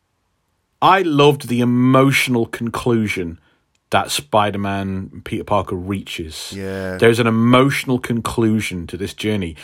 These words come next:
Speaker 1: and it puts into context this idea that Spider-Man, if Spider-Man and his characterization is, is more about,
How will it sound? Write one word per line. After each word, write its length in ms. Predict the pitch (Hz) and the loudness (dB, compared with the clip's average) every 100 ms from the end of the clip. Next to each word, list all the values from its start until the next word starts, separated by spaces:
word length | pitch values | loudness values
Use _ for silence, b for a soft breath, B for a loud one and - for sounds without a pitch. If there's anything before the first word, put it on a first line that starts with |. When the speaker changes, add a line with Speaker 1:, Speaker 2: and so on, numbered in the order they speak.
| B B | B B
Speaker 1:
and 100 | 113 | 0
it 120 | 123 | 0
puts 260 | - 202 - | 4 2 2
into 180 | 147 135 | -4 -2
context 540 | - 143 143 117 - | 2 2 2 -2 -2
this 180 | 113 - | -4 0
idea 420 | 104 95 107 104 | 0 0 0 0
that 320 | 90 92 90 - B B B B B B | 0 0 0 -4 B B B B B B
Spider-Man, 920 | - - 139 151 165 139 127 120 117 - - | -8 2 4 4 4 2 2 2 -2 -4 0
if 200 | 160 147 | 0 0
Spider-Man 680 | - 139 127 113 107 107 | 0 2 2 0 -2 -2
and 80 | 104 | -2
his 120 | 104 | -6
characterization 840 | - 120 110 113 104 101 101 98 90 - | -2 0 0 0 0 0 -2 -6 -10 -6
is, 220 | 101 - _ _ _ _ _ _ _ _ _ | -6 -6 _ _ _ _ _ _ _ _ _
is 240 | 131 120 107 | -2 -2 0
more 500 | 120 131 170 180 156 | 0 2 6 6 6
about, 540 | 127 123 120 113 107 | 6 4 6 4 0